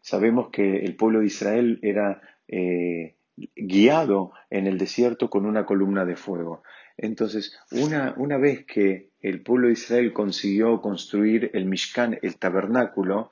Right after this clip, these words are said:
Hashem le dice, "Bueno, ahora, ¿sabes qué? Ahora vos prendé una menorá". De esta manera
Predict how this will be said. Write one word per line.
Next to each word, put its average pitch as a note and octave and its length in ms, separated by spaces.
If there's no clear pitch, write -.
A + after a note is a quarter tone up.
Hashem A#2+ 300
le A#2 80
dice, A#2 200
"Bueno, G#2 300
ahora, B2 280
¿sabes G#2+ 300
qué? C3+ 380
Ahora A2 320
vos A#2+ 460
prendé G#2+ 320
una A#2+ 220
menorá". F#2+ 600
De A#2 140
esta B2 220
manera G#2+ 640